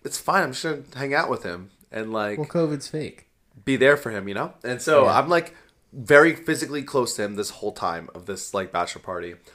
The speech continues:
Speaker 1: We all have a bunch of fun the next, that same, that next day. He, like, we, like, change our plans. We do some, we play some sports and stuff o-, outside, like, in the field. It's really fun. Again, I'm, like, not, like, careful at all around him.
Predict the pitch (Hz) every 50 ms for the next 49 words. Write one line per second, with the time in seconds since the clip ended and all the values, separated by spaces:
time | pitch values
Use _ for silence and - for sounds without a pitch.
0 | - - - 131 135 139 143 143 139 139 139 139 131 - - 123 117 113 110 107
1 | 104 101 101 - 107 104 - - - 104 101 95 95 101 95 101 98 - - -
2 | 87 90 90 92 98 107 107 110 104 101 - _ - - - - - 113 123 127
3 | 135 135 131 127 131 - - - _ - - 135 123 117 117 123 120 - 117 113
4 | 110 110 110 101 104 104 113 110 - 117 107 98 - 113 107 - - 117 110 120
5 | 104 - - 104 95 90 - 85 82 - 87 82 - - 69 - - - 92 90
6 | - - 78 71 - - - - 85 87 87 85 _ - - - - - _ _
7 | _ _ _ - 95 98 113 113 110 - - 104 95 98 95 95 - _ - _
8 | _ _ _ - 110 110 98 104 123 123 107 92 87 95 107 120 117 110 104 -
9 | - 101 101 98 95 92 85 - - 92 90 - - _ - - - 98 - -
10 | - - - 92 - - - 80 82 - - - - 90 90 82 82 - 87 78
11 | 82